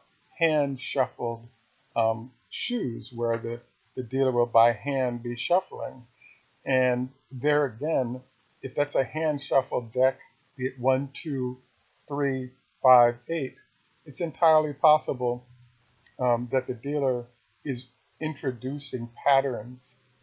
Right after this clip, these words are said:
that you can actually play inadvertently, and that can be very lucrative. So I, I believe this is definitely worth time to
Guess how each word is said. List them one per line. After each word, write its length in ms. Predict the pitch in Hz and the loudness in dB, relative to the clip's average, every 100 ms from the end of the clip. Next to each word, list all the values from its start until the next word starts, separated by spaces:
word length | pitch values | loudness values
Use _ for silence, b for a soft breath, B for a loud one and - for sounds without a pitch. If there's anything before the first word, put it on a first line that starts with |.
| - | -8
that 140 | 131 | -8
you 180 | 123 131 | -6 -8
can 180 | 127 123 | -4 -2
actually 440 | 117 120 - 127 117 - | -2 -4 -12 -12 -12 -4
play 480 | 185 160 107 107 110 _ _ _ - | 0 2 0 -6 -14 _ _ _ -6
inadvertently, 840 | 127 127 110 139 151 123 113 117 123 - | -2 -2 -2 -4 -4 -8 -10 -12 -14 -10
and 120 | 123 123 | -6 -4
that 160 | 120 | -6
can 80 | 123 | -8
be 120 | 117 | -8
very 300 | 110 113 110 | -6 -6 -6
lucrative. 360 | 135 147 - - _ _ _ _ _ _ _ - | -8 -10 -18 -20 _ _ _ _ _ _ _ -2
So 140 | 131 | 4
I, 180 | 127 135 - | 4 4 -2
I 60 | 123 | -4
believe 260 | 127 127 | 0 0
this 200 | 123 120 | 0 -4
is 100 | 123 | -10
definitely 460 | 110 127 127 131 120 | -2 0 0 -2 -6
worth 280 | 117 120 - | -4 -6 -2
time 340 | 123 117 120 - | 0 0 -4 -12
to 120 | 120 | -18